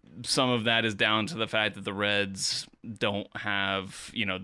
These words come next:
the bet, you know, they don't have tape on him. Maybe they weren't anticipating him coming out of the bullpen with the kind of stuff that he had. But my God, I mean, like,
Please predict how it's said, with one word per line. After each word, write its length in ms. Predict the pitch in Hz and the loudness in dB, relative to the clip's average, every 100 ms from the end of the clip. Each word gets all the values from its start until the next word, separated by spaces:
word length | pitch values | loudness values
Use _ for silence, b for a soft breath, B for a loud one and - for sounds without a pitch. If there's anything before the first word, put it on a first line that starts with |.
| 98 | -10
the 120 | 156 | -8
bet, 260 | 175 104 - | -2 0 0
you 120 | 113 | -2
know, 100 | 101 | 0
they 100 | 98 | 2
don't 160 | 101 101 | 2 2
have 140 | 101 - | -2 -2
tape 340 | 117 107 98 | 0 0 0
on 240 | 98 98 | 0 2
him. 80 | 98 | 2
Maybe 160 | 98 98 | 0 0
they 80 | 101 | 0
weren't 220 | 101 104 | -2 -4
anticipating 920 | 101 - 113 98 110 104 104 104 101 - B B B B B _ _ | -6 -6 -8 -4 -2 0 0 0 -4 -6 B B B B B _ _
him 360 | - 113 107 104 | -8 -2 0 -2
coming 280 | 87 110 107 | -2 0 2
out 140 | 107 | 2
of 40 | |
the 60 | 104 107 | 2 0
bullpen 460 | 110 - 117 113 | 0 0 -2 0
with 100 | 110 | -2
the 60 | 104 | -4
kind 180 | - 120 | -2 -2
of 80 | 110 | 0
stuff 240 | 123 117 | 0 2
that 100 | 127 | 2
he 100 | 123 | 2
had. 360 | 117 131 165 131 | 2 2 2 0
But 200 | 95 - - | -2 -2 -10
my 120 | 101 | -10
God, 360 | 98 98 90 - | -4 -2 -2 -4
I 120 | 104 | -2
mean, 200 | 107 104 | 2 2
like, 280 | 101 98 90 | 2 -2 -4